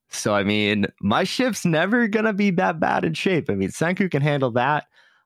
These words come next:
Um, again, you know, he's not, like, a top-notch fighter, but he can fight with science. I mean, dude makes gas bombs. He ma-, he could, literally makes gunpowder. He can make all that from seashells and random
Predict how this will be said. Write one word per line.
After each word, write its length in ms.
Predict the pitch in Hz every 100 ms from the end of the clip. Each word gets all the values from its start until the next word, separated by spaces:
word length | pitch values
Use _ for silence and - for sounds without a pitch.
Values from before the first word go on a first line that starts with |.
| -
Um, 460 | 107 104 107 98 -
again, 480 | - 123 127 135 139 -
you 140 | 110
know, 140 | 107
he's 240 | 104 113 123
not, 260 | 123 135
like, 120 | 113 95
a 60 |
top-notch 600 | - 123 117 127 104 -
fighter, 520 | - 101 113 147 160 - _ _ _ _ _ _
but 180 | 113 - 131
he 120 | 117
can 100 | 123
fight 220 | 110 120
with 100 | - -
science. 680 | 113 117 98 76 - - -
I 40 | 101
mean, 300 | 90 87 80
dude 240 | 107 117
makes 340 | 110 92 - -
gas 300 | 101 104 -
bombs. 420 | 110 104 104 92
He 120 | 113
ma-, 100 | 101
he 240 | 98 131 120
could, 140 | 101
literally 240 | 113 113 107
makes 200 | 90 98
gunpowder. 540 | 98 107 107 104 104
He 60 | 101
can 120 | 123
make 160 | 107 95
all 180 | 107 104
that 300 | 87 87 - _ _ _ _ _ _
from 460 | - 104 92 87 -
seashells 760 | - - 113 - 107 107 107 107
and 300 | 90 82 98
random 720 | - 95 107 113 107 101 92